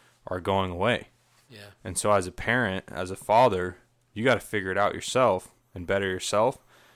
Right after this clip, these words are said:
Speaker 1: but you have to put the time into the kids.
Speaker 2: Mm-hmm.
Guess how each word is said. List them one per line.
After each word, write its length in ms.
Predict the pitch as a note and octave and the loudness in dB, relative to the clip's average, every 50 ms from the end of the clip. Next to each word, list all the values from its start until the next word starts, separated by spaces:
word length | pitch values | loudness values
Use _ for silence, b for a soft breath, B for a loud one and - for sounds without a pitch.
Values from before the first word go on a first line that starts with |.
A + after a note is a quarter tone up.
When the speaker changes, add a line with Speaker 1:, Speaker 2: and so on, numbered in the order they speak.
| b b b b b _ - | b b b b b _ -12
Speaker 1:
but 160 | - G2 - | -10 -10 -8
you 120 | - F#2+ F#2 | -8 -10 -8
have 280 | - - A2 A2 - | -4 -2 -2 -2 -2
to 80 | - - | -6 -12
put 160 | - G#2+ E2 | -10 -10 -10
the 60 | E2+ | -10
time 300 | - - - G2 G2 G2 F#2 | -12 -10 -8 -8 -8 -8 -8
into 160 | F2+ F2+ F2+ | -10 -10 -10
the 100 | E2 - | -12 -12
kids. 600 | - - - G2+ F#2+ D#2+ - - - - - - _ _ _ _ _ _ _ _ - | -12 -8 -6 -6 -6 -6 -6 -10 -14 -14 -16 -16 _ _ _ _ _ _ _ _ -20
Speaker 2:
Mm-hmm. 260 | B2 A#2 G2+ G2 G2 | -18 -16 -14 -14 -14